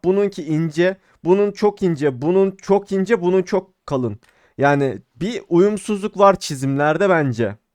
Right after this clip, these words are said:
Yani mesela bu çalı niye bu kadar siyah koyu da bu? Yani bir bütün sorunu var oyunda. Aynı şekilde bakın şuradaki taşın kalitesine bakın.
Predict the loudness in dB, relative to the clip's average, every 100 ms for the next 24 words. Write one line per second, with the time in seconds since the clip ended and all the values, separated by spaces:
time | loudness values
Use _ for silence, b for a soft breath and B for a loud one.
0 | _ 0 2 4 2 2 4 2 2 -4
1 | -8 -2 0 0 0 0 0 0 0 0
2 | -2 -2 0 0 -2 -4 -2 -2 -2 -2
3 | -4 b b b 2 2 0 -6 -8 -10
4 | -6 -4 -2 -4 -8 -12 _ -20 -12 2
5 | 4 4 2 0 0 -4 2 4 4 2
6 | 0 -4 -8 -12 _ _ 2 2 0 -2
7 | -4 -4 -4 -2 -2 -2 -8 -6 -4 -4
8 | -4 -4 -4 -4 -4 -4 -2 -4 -2 -2
9 | -2 -2 -6